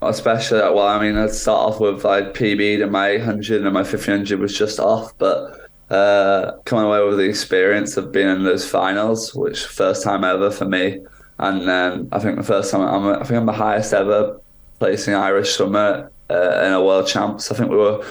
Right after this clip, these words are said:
we got fifth in, like, the nineties before, and then I've obviously moved it down to fourth, so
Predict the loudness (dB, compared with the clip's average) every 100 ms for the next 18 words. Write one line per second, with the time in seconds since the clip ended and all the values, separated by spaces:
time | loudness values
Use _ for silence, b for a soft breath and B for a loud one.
0 | B B 0 0 0 0 2 0 -2 -2
1 | 0 0 0 -2 0 -2 0 0 0 0
2 | -4 0 2 2 0 -2 -2 0 0 0
3 | -2 -2 0 0 0 0 0 0 -2 -2
4 | 2 2 0 -4 -4 -4 -6